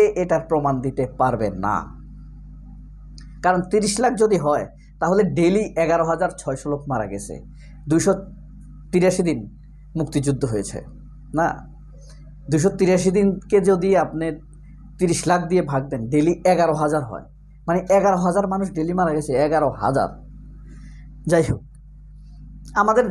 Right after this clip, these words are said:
লক্ষ্মীপুর জেলায় মারা গেছে মাত্র কয়জন? একশো আটষট্টি জন, তালিকা আছে জেলা পরিষদে,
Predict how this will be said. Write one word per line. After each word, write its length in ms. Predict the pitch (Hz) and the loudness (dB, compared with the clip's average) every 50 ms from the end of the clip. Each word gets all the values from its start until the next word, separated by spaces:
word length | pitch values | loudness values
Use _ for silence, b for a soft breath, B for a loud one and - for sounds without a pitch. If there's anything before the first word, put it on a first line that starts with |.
| 156 147 | 0 0
লক্ষ্মীপুর 360 | 175 170 175 - 190 180 214 180 | 0 0 0 -2 0 0 0 2
জেলায় 280 | 147 170 170 175 180 175 | 2 4 4 4 4 4
মারা 200 | 175 165 151 143 | 4 2 2 2
গেছে 220 | 135 139 131 - 151 | 0 0 -4 -4 -2
মাত্র 280 | 151 151 139 135 - 131 123 | -2 -2 -2 -2 -4 -6 -6
কয়জন? 300 | - 123 120 131 156 160 | -4 -4 -2 -2 -2 0
একশো 300 | - 151 147 - - 196 | 0 0 -2 -2 0 0
আটষট্টি 440 | 160 139 - - - 147 - - 123 | 0 0 -2 -6 -8 -10 -10 -10 -10
জন, 180 | 98 101 90 - - - - - - | -10 -10 -10 -12 -14 -16 -18 -4 0
তালিকা 320 | 165 180 180 170 156 151 139 123 | 2 4 4 4 2 2 0 0
আছে 220 | 120 - - - - - - - - 123 | 0 -4 -8 -14 -18 -20 -20 -18 -8 -2
জেলা 220 | 131 151 147 151 | 0 2 2 2
পরিষদে, 480 | 151 147 117 110 - - - - - | 2 -2 -4 -4 -8 -12 -16 -18 -20